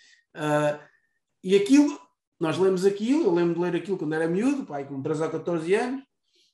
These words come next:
e, e lemos aquilo e, de facto, aquilo é porreiro, pá, a gente lê e tal, é pá, realmente e tal, acabou-se as desigualdades e agora é tudo, toda a gente tem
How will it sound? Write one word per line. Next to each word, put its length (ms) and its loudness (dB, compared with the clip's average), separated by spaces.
e, 120 -6
e 240 0
lemos 260 0
aquilo 460 0
e, 80 2
de 80 -12
facto, 260 -6
aquilo 240 -8
é 60 -6
porreiro, 420 -6
pá, 120 -4
a 40 -4
gente 260 -8
lê 220 2
e 140 -6
tal, 200 -2
é 60 -6
pá, 140 -16
realmente 580 -6
e 20 -20
tal, 300 -2
acabou-se 360 -6
as 80 -10
desigualdades 760 2
e 140 0
agora 220 -2
é 40 -2
tudo, 380 -4
toda 180 -2
a 60 2
gente 240 -2
tem 400 -4